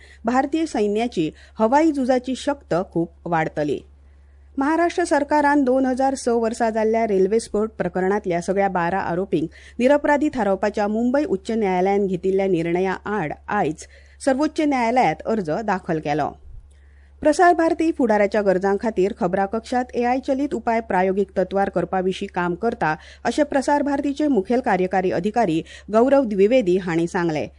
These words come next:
तांणी कंबोडियाच्या सिमरीप शारांत जाल्ल्या विसाव्या आशिया मिडिया शिखर सभेत वेव्ज ओटीटी प्लॅटफॉर्माचेर सादरीकरण केलें.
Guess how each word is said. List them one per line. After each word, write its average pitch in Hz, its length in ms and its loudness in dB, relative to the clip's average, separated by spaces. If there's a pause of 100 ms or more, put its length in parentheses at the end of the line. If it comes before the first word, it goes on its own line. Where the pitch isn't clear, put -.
(280)
तांणी 294 240 4
कंबोडियाच्या 285 840 2
सिमरीप 240 480 -2
शारांत 226 420 0
जाल्ल्या 208 400 2 (380)
विसाव्या 311 520 0
आशिया 254 560 0
मिडिया 208 500 2
शिखर 196 300 -2
सभेत 196 360 -2 (340)
वेव्ज 302 380 0 (100)
ओटीटी 247 400 2
प्लॅटफॉर्माचेर 202 880 0
सादरीकरण 170 720 0
केलें. 160 340 -2